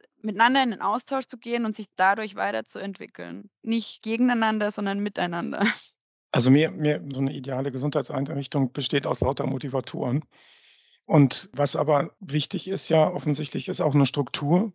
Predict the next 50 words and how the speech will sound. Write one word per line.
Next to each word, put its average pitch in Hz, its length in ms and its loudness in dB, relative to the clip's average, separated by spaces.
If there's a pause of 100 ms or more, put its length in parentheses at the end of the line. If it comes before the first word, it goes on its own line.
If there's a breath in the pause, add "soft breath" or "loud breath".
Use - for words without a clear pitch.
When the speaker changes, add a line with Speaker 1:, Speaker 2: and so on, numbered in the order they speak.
Speaker 2:
wie 143 100 -4
diese 127 220 0
Magnetstrategie. 123 880 0
Und 151 180 8
in, 147 440 0
in 143 180 0
deiner 131 280 0
Arbeit 147 340 -2
hast - 200 -8
du 151 60 0
ja 135 220 0 (100)
auch 147 240 -2
noch 147 160 2
mal 135 140 2
beleuchtet, 127 600 -2
dass 127 160 -6
das - 300 -6 (380 soft breath)
von - 300 0
Attraktoren 120 880 -4
Speaker 1:
Ja, - 200 6
das - 140 -10
habe 202 120 0
ich - 100 -10
bewusst 175 420 -2
Speaker 2:
lebt. - 0 -
Speaker 1:
das 175 180 -10
Wort 196 260 0 (500 loud breath)
genommen. 208 420 -4 (120)
Ja, - 240 -4 (100)
ja. 101 160 0
Speaker 2:
Und - 120 -2 (220)
kannst - 300 -4
du 233 40 4
mal 208 160 4
ein 185 180 -8
paar 180 320 -6
davon 151 540 -4
nennen, 131 400 0
wo - 140 -4
du, 147 160 -10
wo 165 140 -6
du 160 80 -4
sagst, 156 280 2
also, 147 120 -2
du 147 80 -4
hast 151 120 -6
gerade 156 240 0
gesagt, 143 260 0
also, 147 180 0
die, 165 280 -6